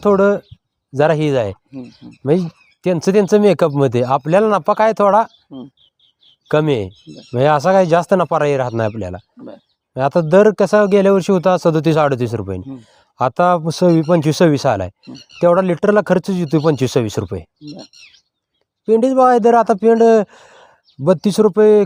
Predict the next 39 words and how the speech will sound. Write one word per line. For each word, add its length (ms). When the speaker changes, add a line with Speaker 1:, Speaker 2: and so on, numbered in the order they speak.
Speaker 1:
किलो 160
पेंड 260
आहे, 100
Speaker 2:
हं. 300
Speaker 1:
शेंगदाणा 300
पन्नास 300
रुपये. 380
Speaker 2:
हं. 320
Speaker 1:
बरडा 280
कसा 240
आहे, 180
बरडा 240
पण 60
तुम्हाला 300
सांगतो, 260
नाही 160
नाही 120
म्हटलं 260
तर, 120
अ, 560
पंचवीसशे 400
सव्वीसशे 400
रुपयेला, 640
Speaker 2:
बरोबर. 180
Speaker 1:
पंचवीस 220
सव्वीस 240
रुपये 200
किलो 200
बरडा 220
आहे. 100
Speaker 2:
हं. 240
Speaker 1:
मग 80
ही 120
दुधाला 640
खर्च 300
लिटरला 500
येतो 200
पंचवीस, 440
अ, 500